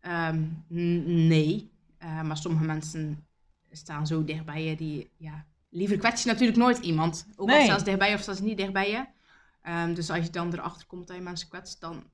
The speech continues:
Speaker 1: dan is dat ook, dat op zich is al een proces, eh, om te doorlopen en te kunnen ervaren. Ja, weet je,
Speaker 2: Ja.
Speaker 1: als je voor jezelf kiest, ehm,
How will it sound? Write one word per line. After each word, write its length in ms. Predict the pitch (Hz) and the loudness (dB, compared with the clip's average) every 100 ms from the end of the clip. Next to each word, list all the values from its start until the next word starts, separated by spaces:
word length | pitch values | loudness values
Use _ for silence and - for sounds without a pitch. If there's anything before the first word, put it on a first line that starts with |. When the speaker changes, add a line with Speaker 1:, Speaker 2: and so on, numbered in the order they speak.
| _ | _
Speaker 1:
dan 240 | - 175 | -12 -8
is 120 | 175 170 | -6 -6
dat 100 | - | -4
ook, 360 | 190 190 - _ _ | -6 -6 -20 _ _
dat 300 | 175 190 196 | -8 -8 -6
op 140 | 196 | -10
zich 320 | - 240 - | -8 -8 -8
is 160 | 175 165 | -10 -6
al 140 | 160 | -4
een 100 | 170 | -4
proces, 640 | 160 175 - 175 170 - | -4 -6 -4 -2 -4 -6
eh, 220 | - 185 175 | -14 -14 -12
om 100 | 180 | -10
te 100 | 175 | -10
doorlopen 400 | 175 175 170 175 | -6 -2 -2 -2
en 120 | 165 | -8
te 260 | 160 175 170 - _ _ _ _ _ | -6 -8 -8 -12 _ _ _ _ _
kunnen 280 | - 185 170 | -10 -4 -2
ervaren. 420 | 165 185 185 180 | -2 -2 -4 -4
Ja, 140 | 175 | -4
weet 180 | 180 196 | -6 -6
je, 60 | 202 | -2
Speaker 2:
Ja. 260 | 226 - - | -2 -2 -8
Speaker 1:
als 180 | 180 185 | -10 -6
je 80 | 185 | -6
voor 140 | 180 | -4
jezelf 380 | 180 185 185 185 | -6 -4 -6 -8
kiest, 580 | _ 220 220 - - - _ | _ -12 -10 -12 -16 -20 _
ehm, 440 | 175 175 170 175 | -10 -8 -6 -8